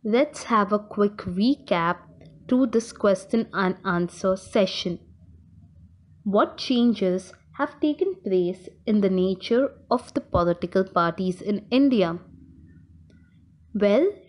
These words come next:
yes, you are right.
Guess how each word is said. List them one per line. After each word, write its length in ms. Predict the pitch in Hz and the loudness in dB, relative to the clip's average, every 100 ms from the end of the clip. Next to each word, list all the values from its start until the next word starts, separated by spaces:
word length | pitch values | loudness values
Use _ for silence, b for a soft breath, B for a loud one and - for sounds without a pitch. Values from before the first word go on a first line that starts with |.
| - | -8
yes, 720 | 208 185 190 180 - - - b b b - | -2 2 2 0 -8 -16 -20 b b b 0
you 240 | 208 226 | 2 4
are 180 | 240 262 | 4 2
right. 640 | 196 180 165 160 - - | 2 2 0 -4 -10 -18